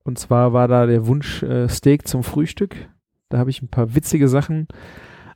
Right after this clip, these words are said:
äh, entworfen in der Zeit jetzt. Äh, hab die auch schon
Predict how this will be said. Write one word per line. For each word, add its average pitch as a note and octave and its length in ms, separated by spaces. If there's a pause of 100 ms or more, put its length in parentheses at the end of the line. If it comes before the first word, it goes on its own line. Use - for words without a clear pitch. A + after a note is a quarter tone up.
(360)
äh, B2+ 240
entworfen E3 800 (320)
in C#3+ 140
der D3 100
Zeit D#3 380
jetzt. D3+ 340
Äh, - 160
hab C3+ 140
die B2 160
auch A#2 140
schon A#2+ 520